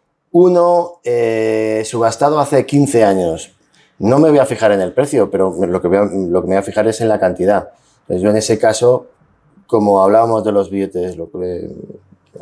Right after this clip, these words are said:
anteriores, eh, podría mirar un billete de la misma rareza, mm, y extrapolarlo, ¿sabes? No, no me puedo ceñir porque,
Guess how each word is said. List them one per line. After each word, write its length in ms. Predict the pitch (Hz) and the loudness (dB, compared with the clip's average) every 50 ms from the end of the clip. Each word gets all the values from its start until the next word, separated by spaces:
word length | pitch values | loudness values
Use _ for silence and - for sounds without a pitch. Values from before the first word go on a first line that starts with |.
| - - | -10 -6
anteriores, 640 | - 90 87 85 85 90 113 123 117 95 87 - - | -4 -4 0 2 2 4 4 4 4 2 0 -2 -6
eh, 120 | 87 95 | -8 -6
podría 400 | 90 - 101 98 101 104 110 113 | -2 0 0 2 2 2 2 2
mirar 520 | 113 113 113 120 117 120 113 - - - _ _ _ _ _ _ _ _ _ _ _ _ - | 2 2 2 2 2 2 0 -4 -8 -18 _ _ _ _ _ _ _ _ _ _ _ _ -2
un 140 | 135 135 | 0 2
billete 300 | 131 135 143 139 135 120 | 2 4 4 4 4 4
de 120 | 113 113 110 | 4 4 4
la 140 | 110 110 110 | 2 2 2
misma 380 | 117 120 113 120 131 127 123 | 0 -2 -4 -2 -2 0 0
rareza, 680 | 123 120 120 123 127 123 - - 123 131 143 - - - _ _ _ _ | 0 2 2 2 2 2 0 -2 -4 -2 -4 -6 -10 -16 _ _ _ _
mm, 680 | 101 98 98 98 101 101 98 95 95 95 95 90 90 73 - - | -16 -12 -10 -8 -8 -8 -8 -8 -8 -8 -8 -8 -10 -12 -12 -10
y 160 | 67 101 107 | -2 0 0
extrapolarlo, 840 | 107 107 - - 101 92 - 98 104 113 107 92 80 85 - - - _ _ _ _ | 0 0 0 0 0 2 2 2 2 2 2 0 -4 -8 -10 -14 -18 _ _ _ _
¿sabes? 260 | _ - 110 101 92 | _ -2 0 0 0
No, 140 | 98 107 107 | 0 -2 -2
no 300 | 101 104 110 113 120 123 | -2 -2 -2 0 0 0
me 240 | 117 117 120 123 113 | 0 2 2 2 2
puedo 560 | 113 - 120 117 117 117 113 110 110 107 107 | 2 2 2 4 4 4 4 4 2 2 0
ceñir 340 | 104 - 113 104 110 110 110 | 0 -2 -2 -2 -2 -2 -2
porque, 320 | - 110 98 113 101 82 | -2 -2 -2 -2 -4 -4